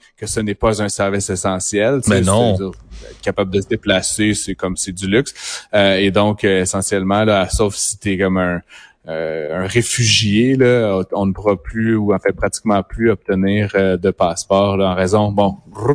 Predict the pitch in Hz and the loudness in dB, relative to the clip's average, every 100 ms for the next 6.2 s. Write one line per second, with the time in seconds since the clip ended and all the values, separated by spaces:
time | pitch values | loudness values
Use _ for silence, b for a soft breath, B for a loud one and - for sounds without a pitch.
0 | - - 104 101 104 107 107 117 113 107 | -2 -6 0 2 2 2 2 4 2 0
1 | - - - - - 120 - 120 113 123 | -4 -2 -4 -4 -4 -4 -2 0 2 2
2 | 110 117 - 117 104 104 - 123 B B | 2 0 2 0 2 0 2 0 B B
3 | 104 113 110 107 - 117 - 107 110 104 | 0 4 4 2 2 2 2 0 0 0
4 | 107 95 101 104 - 95 - 95 95 101 | -2 -2 -2 -4 -4 -6 -6 -2 0 0
5 | B B B - 95 87 - 101 101 95 | B B B -2 -2 0 -2 2 2 2
6 | 101 120 | 2 2